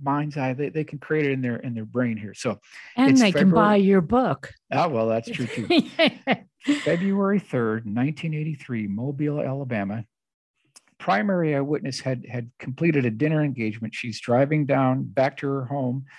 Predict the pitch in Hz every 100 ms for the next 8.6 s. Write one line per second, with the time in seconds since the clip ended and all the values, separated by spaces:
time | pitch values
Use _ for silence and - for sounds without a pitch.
0 | - - - _ - 143 139 131 127 127
1 | 120 - - - - _ - - _ _
2 | _ _ _ - 127 117 120 170 131 131
3 | 123 113 110 120 147 - 127 127 _ 139
4 | 131 - - 143 135 - 175 180 - 147
5 | 131 - _ 165 175 147 156 _ - 202
6 | 190 156 110 85 80 - _ _ _ _
7 | _ - 143 139 139 - 147 131 - 123
8 | - - 139 135 -